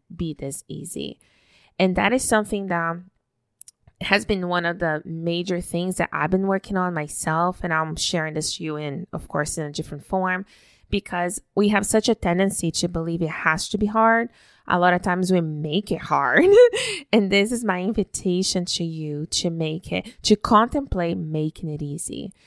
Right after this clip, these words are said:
Because if you truly were to believe something is easy, it is easy for you. If you were to believe it is hard, it will feel hard for you. You have so much power in how you reframe and how you focus.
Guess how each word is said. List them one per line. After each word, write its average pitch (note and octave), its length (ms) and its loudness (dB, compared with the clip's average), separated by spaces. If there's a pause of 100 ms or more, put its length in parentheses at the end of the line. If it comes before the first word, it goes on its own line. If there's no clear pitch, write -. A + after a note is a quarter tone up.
(180)
Because G#3+ 320 4
if - 180 0
you B3 80 4
truly D4+ 800 6
were A3+ 200 2
to A#3 180 -4
believe F#3+ 400 0
something F3 320 0
is E3+ 180 -4
easy, D3+ 380 -4
it F3+ 140 4
is F3+ 200 2
easy F#3 260 -4
for - 180 -14
you. - 320 -12 (280)
If - 200 0
you G#3+ 100 4
were A3+ 160 6
to F#4 140 4
believe B3+ 340 0
it G#3 100 4
is G3 140 -2
hard, A3 460 2
it F#3+ 140 4
will F#3 280 4
feel E3+ 380 0
hard - 360 -8
for - 140 -8
you. F#2+ 280 -4 (280)
You G#3+ 180 -2
have C#4+ 240 -4
so - 520 0
much D4 400 0
power G#3 360 2
in F3 200 -6
how F#3 320 2
you G3+ 120 4
reframe F3+ 540 -4
and D#3+ 100 -6
how F3 360 0
you F3+ 180 0
focus. - 720 -8